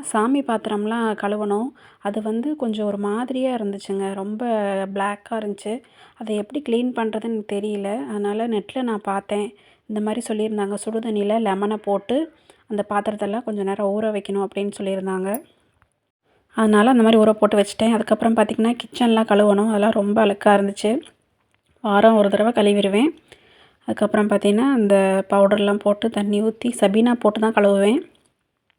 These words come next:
நல்லா இந்த அடுப்பு, அடுப்பு எதிர்க்க மேடை எல்லாத்தையுமே நல்லா அந்த மாதிரி சோப் போட்டு கழுவிடுவேன். அந்த டைல்ஸ் எல்லாமே நல்லா க்ளீனா கழுவணும், அப்போ தான் நீட்டா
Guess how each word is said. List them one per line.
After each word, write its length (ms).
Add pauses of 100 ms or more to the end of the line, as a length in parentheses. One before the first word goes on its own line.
(640)
நல்லா 320 (500)
இந்த 80 (120)
அடுப்பு, 360 (760)
அடுப்பு 280
எதிர்க்க 380
மேடை 220 (120)
எல்லாத்தையுமே 520 (100)
நல்லா 360
அந்த 160
மாதிரி 240
சோப் 240
போட்டு 240 (560)
கழுவிடுவேன். 520 (840)
அந்த 100 (120)
டைல்ஸ் 400
எல்லாமே 360
நல்லா 220 (240)
க்ளீனா 300 (100)
கழுவணும், 440 (300)
அப்போ 160
தான் 160
நீட்டா 220